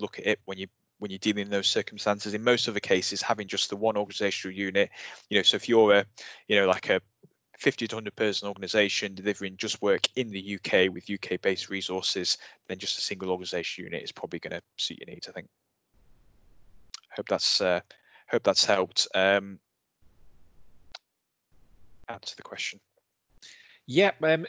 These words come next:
Speaker 2: and in fact, uh, the man to answer that question is actually next up. So, uh,
Speaker 1: Ah,
Speaker 2: please, uh,
Speaker 1: excellent.
Speaker 2: stay in line, uh,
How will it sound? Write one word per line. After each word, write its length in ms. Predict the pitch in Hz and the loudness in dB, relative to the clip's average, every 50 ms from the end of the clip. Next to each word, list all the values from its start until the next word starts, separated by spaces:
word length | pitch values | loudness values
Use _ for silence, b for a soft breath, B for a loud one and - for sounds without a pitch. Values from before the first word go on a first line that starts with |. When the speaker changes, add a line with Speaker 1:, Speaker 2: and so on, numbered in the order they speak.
| - - 165 | -6 0 0
Speaker 2:
and 160 | 156 156 165 | 0 0 0
in 100 | 170 156 | -4 -4
fact, 560 | - - 202 202 202 151 - - - - - | -2 0 0 2 2 2 0 -2 -8 -6 -4
uh, 60 | 131 | -2
the 100 | 113 127 | 0 0
man 360 | 123 131 156 180 185 170 143 113 | 0 2 2 2 2 2 -2 -6
to 340 | - - - - 123 131 | -12 -10 -8 -4 0 0
answer 180 | 156 170 - - | 0 0 0 2
that 160 | - - - | 0 0 0
question 320 | - - 98 - - 113 107 | 0 -4 -4 -2 -2 -4 -4
is 100 | 104 127 | -4 -6
actually 220 | - - - 123 | -6 -6 -4 0
next 380 | 127 127 - - - - - 151 | 0 0 0 0 -2 4 6 6
up. 340 | - 151 87 - _ _ - | 6 6 4 0 _ _ -14
So, 580 | - - - 131 123 120 117 113 117 117 - - | -10 -4 2 4 6 6 6 6 4 2 0 2
uh, 180 | 110 110 110 110 104 | 4 4 4 6 6
Speaker 1:
Ah, 300 | 101 101 107 - 165 - | 6 8 10 10 10 8
Speaker 2:
please, 240 | - - - - | 8 2 -2 -4
uh, 120 | - - 127 | -2 0 0
Speaker 1:
excellent. 260 | 120 - - - - | 2 2 0 -2 -2
Speaker 2:
stay 420 | - - - - 147 147 175 180 | -2 -4 0 4 6 8 8 8
in 260 | 180 175 - 156 151 147 | 6 4 2 0 0 0
line, 600 | 147 151 160 175 190 190 185 170 147 110 98 98 | 2 0 2 2 2 0 0 0 0 -2 -2 -2
uh, 500 | - 101 101 101 101 98 98 101 104 | 0 2 4 6 6 6 6 6 4